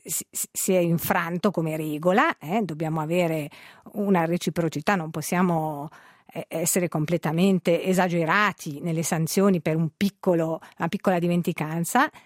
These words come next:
però è chiaro che applichiamo anche delle sanzioni. Sono delle sanzioni che possono andare dal ritiro durante la giornata e riconsegnarlo alla sera, al semplicemente,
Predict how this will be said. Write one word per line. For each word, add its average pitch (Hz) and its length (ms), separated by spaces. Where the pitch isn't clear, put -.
però 151 200
è 233 160
chiaro 185 360
che 139 320
applichiamo 160 760
anche 117 300
delle 220 180
sanzioni. 135 720
Sono 175 260
delle 160 220
sanzioni 247 540
che 165 120
possono 160 340
andare 160 360
dal 156 140
ritiro 165 640
durante 175 420
la 170 120
giornata 165 640
e 160 220
riconsegnarlo 160 800
alla 226 180
sera, 196 400
al 156 120
semplicemente, 170 960